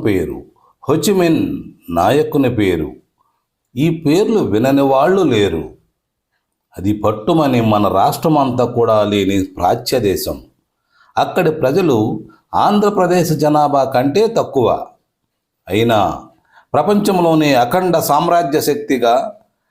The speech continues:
రక్త పిపాసులుగా నేటికి చలామణి అవుతున్న అమెరికన్ సామ్రాజ్యవాదుల్ని అదరగొడుతూ అజేయమైన శక్తిగా విరాజిల్లుతున్న దేశం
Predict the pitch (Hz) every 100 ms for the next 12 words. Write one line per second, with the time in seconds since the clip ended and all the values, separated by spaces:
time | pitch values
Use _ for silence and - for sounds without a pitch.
0 | _ 95 127 160 240 - 160 180 220 202
1 | 202 180 170 151 143 196 208 180 170 160
2 | 151 151 147 143 143 139 139 135 131 123
3 | 110 156 208 214 175 151 - 127 160 190
4 | 160 185 165 151 151 139 127 120 - 123
5 | 185 185 147 139 - 139 151 - - _
6 | _ - 92 135 208 226 214 202 160 170
7 | 165 165 147 147 139 139 139 131 135 123
8 | 127 123 117 107 95 139 151 139